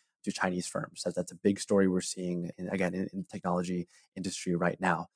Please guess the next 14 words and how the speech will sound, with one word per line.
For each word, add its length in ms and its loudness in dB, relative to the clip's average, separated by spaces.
Now, 160 12
as 100 12
part 300 12
of 100 12
this, 280 6
we 80 8
are 260 12
expecting 580 6
supply 400 8
chains 480 0
to 380 12
undergo 760 10
some 220 10
shifts. 560 4